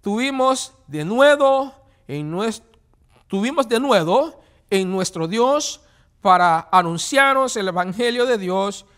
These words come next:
en medio de gran, de gran oposición.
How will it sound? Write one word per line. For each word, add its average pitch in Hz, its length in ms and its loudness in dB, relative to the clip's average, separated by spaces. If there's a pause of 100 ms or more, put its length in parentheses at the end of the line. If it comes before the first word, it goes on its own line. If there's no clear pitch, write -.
(120)
en 170 220 -8
medio 208 340 -4
de 175 160 -8
gran, 196 580 -4 (460)
de 160 160 -8
gran 170 280 -4
oposición. 165 760 -10